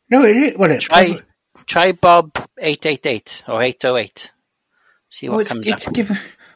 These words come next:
Speaker 1: it's, right, so I've, I, right,
Speaker 2: Tell
Speaker 1: I
Speaker 2: one in Chinese.
Speaker 1: I'm gonna have to lift my camera around so I can show them what's going on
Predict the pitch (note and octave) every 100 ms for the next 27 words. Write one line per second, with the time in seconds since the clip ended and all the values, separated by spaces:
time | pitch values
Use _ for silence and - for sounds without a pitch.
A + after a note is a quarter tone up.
0 | _ _ _ F#3+ - - F3+ D3 - -
1 | F#3+ A#3 - _ - _ _ _ _ _
2 | _ _ D#3+ E3+ _ _ _ - - E3
3 | - - - - C#3 C#3+ - C#3+ C3 A#2
4 | - - - _ _ _ - - _ _
5 | D#3+ E3+ E3 G#3 G3+ F#3 F#3+ G3 F3+ E3+
6 | - F3+ F3+ C#3 B2 A2+ A2+ B2+ - B2+
7 | - - - E3+ C#3+ G#2+ _ B2 C3 _
8 | _ _ _ _ _ _ _ _ D3+ D3
9 | - D#3 D3+ C#3 C3